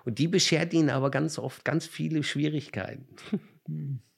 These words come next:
Speaker 1: Ja, also es ist ein Kreislauf, der schwierig ist. <laughs>
Speaker 2: Wenn du, äh, wenn ich nochmal zurückkomme auf den Kampfsport, du hast dann im
Speaker 1: Ja.
Speaker 2: Grunde angefangen und hast gesagt, okay, ich will, ähm,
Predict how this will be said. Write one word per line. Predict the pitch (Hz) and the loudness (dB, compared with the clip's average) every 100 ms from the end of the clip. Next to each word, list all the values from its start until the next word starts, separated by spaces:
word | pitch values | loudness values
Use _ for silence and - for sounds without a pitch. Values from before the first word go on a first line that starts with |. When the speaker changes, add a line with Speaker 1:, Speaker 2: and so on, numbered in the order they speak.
| _ _ - - - _ _ - - - - - - - - _ _ _ _ - | _ _ -20 -20 -20 _ _ -14 -12 -12 -20 -20 -20 -20 -20 _ _ _ _ -2
Speaker 1:
Ja, | 110 156 - | 0 0 2
also | 117 139 | 4 6
es | 143 | 6
ist | 170 | 6
ein | 170 | 4
Kreislauf, | - 143 208 - 143 170 285 - 196 - _ _ _ _ _ _ _ - | 4 4 4 4 4 4 2 -6 -20 -20 _ _ _ _ _ _ _ -18
der | 120 127 131 | -4 2 2
schwierig | - 135 151 139 113 - | 2 0 0 2 0 -2
ist. | - - - - _ _ _ _ _ _ _ _ _ - - - - - | -12 -12 -16 -20 _ _ _ _ _ _ _ _ _ -20 -20 -20 -8 -6
<laughs> | - 185 147 - | -6 0 -2 0
Speaker 2:
Wenn | 151 156 | -2 0
du, | 165 165 160 | 0 0 -2
äh, | 143 151 147 | -2 -2 -2
wenn | 156 160 | -2 0
ich | |
nochmal | 156 160 | -2 -4
zurückkomme | - 160 160 - 156 | -4 -4 -4 -4 -2
auf | 151 147 | -2 -4
den | 147 143 143 - 143 | -4 -4 -4 -6 -8
Kampfsport, | 147 135 - 131 127 139 | -6 -8 -10 -8 -8 -6
du | 135 | -6
hast | 139 143 - | -6 -8 -6
dann | 143 143 | -6 -4
im | 147 | -2
Speaker 1:
Ja. | 113 | 0
Speaker 2:
Grunde | 151 143 | 0 -2
angefangen | 135 175 - 156 151 | -2 -4 -4 -4 -4
und | 147 | -4
hast | 135 | -6
gesagt, | 151 143 151 | -6 -6 -6
okay, | 143 156 135 | -6 -6 -6
ich | 131 | -6
will, | 151 143 147 147 | -4 -2 -2 -4
ähm, | 135 139 135 135 | -6 -6 -4 -6